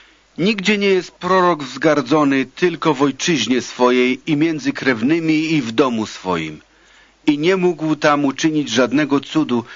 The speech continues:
tylko niektórych chorych uzdrowił, wkładając na nich ręce.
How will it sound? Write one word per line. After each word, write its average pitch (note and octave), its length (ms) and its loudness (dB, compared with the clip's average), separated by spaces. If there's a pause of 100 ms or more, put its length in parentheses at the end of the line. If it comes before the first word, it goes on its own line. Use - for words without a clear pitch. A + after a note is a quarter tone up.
(240)
tylko E3 320 0
niektórych E3+ 520 0
chorych A#2+ 440 0
uzdrowił, B2+ 560 0
wkładając B2 720 0
na A#2+ 100 2
nich A2+ 220 -2
ręce. F#2+ 460 -2